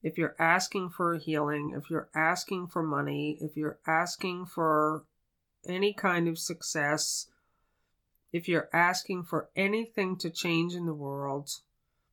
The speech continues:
if you want situations to be different, there's nothing wrong with that. But you're in mind training now.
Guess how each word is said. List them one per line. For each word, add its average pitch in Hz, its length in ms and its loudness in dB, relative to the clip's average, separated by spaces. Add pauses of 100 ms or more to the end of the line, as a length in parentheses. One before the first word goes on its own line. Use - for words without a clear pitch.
(320)
if 151 220 -4
you 160 140 0
want 170 320 2
situations 165 840 0
to - 100 -6
be 175 160 -4
different, 139 720 -4 (340)
there's - 160 -8
nothing 226 320 0
wrong 175 380 4
with 156 140 2
that. - 480 -6 (280)
But - 240 -8
you're 170 220 0
in 185 100 -4
mind 190 300 4
training 139 360 0
now. 120 280 -10